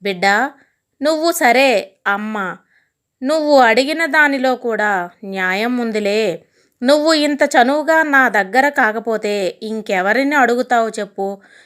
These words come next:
ఎన్ని రోజుల నమ్మకంతో ఎదురు చూసిన నీకు ఇకపై నిరాశ కలగదు బిడ్డ, ఇది నిజం. ఇది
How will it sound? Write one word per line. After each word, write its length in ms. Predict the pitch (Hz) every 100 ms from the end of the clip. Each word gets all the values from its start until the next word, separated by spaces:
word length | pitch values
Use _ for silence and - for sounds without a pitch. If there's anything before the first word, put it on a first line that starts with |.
| _ -
ఎన్ని 300 | 269 311 311
రోజుల 400 | 285 311 349 330
నమ్మకంతో 680 | 294 277 302 302 269 277 269
ఎదురు 320 | 240 233 285
చూసిన 460 | 277 269 254 226
నీకు 580 | 214 208 262 277 262 170 - - _ _
ఇకపై 540 | 247 254 262 247 190 180 _
నిరాశ 380 | 214 202 214 247 294
కలగదు 480 | 269 220 220 208
బిడ్డ, 500 | 202 202 175 190 175 175 _ _ _
ఇది 200 | 226 214
నిజం. 460 | 214 202 214 233 180 _ _ _ _ -
ఇది 600 | 247 254 285 247 190